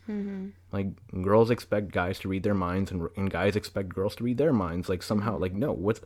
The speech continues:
Speaker 2: what's so difficult about talking to one another?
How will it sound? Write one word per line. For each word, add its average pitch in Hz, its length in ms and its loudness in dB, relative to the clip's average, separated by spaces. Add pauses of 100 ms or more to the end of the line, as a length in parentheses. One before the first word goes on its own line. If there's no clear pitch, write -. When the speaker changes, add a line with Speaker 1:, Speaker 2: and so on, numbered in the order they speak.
(440)
Speaker 2:
what's 120 180 4
so 160 140 2
difficult 135 420 -2
about 120 200 -2
talking 85 640 -4 (240)
to - 80 -4
one 98 160 2
another? 92 420 -4